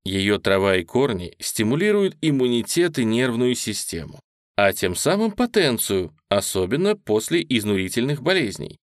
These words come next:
Используется для лечения аденомы простаты и для восстановления сил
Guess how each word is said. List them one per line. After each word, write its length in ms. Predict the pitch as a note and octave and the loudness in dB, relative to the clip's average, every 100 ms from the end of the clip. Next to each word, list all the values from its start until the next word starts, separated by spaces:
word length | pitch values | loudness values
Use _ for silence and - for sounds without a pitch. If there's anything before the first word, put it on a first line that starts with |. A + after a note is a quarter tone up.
| _ _ _ _ | _ _ _ _
Используется 920 | A2 G2+ - G2+ D3 D3 G#2 F2 - F2 | -2 -2 -2 0 0 0 -2 -2 -4 -2
для 160 | G2+ | 0
лечения 640 | G2+ G2+ - G2+ F#2+ F#2+ G2+ | 0 0 0 0 2 0 0
аденомы 520 | G#2+ G2+ G2 F2+ F2 | 0 2 0 -2 -4
простаты 720 | F#2 - - F2+ F#2 F#3+ G3 _ _ | -6 -6 -4 -4 -2 -4 -4 _ _
и 140 | - A3 | -2 0
для 180 | B3 | 2
восстановления 800 | A#3+ A3+ D3 C3 G#2 A2+ C3 A2 | 2 0 0 0 2 2 2 0
сил 460 | G2+ - B2+ F#3+ | 0 -2 -2 -2